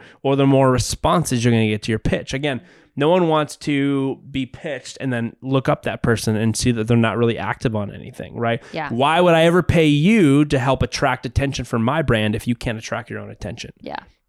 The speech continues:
Speaker 1: That's
Speaker 2: Totally.
Speaker 1: huge. So it's the same thing with branding.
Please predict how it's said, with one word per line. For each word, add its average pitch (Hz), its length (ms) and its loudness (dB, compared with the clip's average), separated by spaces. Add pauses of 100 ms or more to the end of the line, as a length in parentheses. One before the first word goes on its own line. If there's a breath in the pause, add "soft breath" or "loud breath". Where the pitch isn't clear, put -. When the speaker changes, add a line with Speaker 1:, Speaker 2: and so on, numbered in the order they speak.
(120)
Speaker 1:
That's 123 200 -2
Speaker 2:
Totally. 151 220 2
Speaker 1:
huge. 151 100 -8
So 196 200 2 (380 loud breath)
it's 151 140 2
the 151 80 2
same 208 240 4
thing 196 100 4
with 160 160 2
branding. 147 420 -2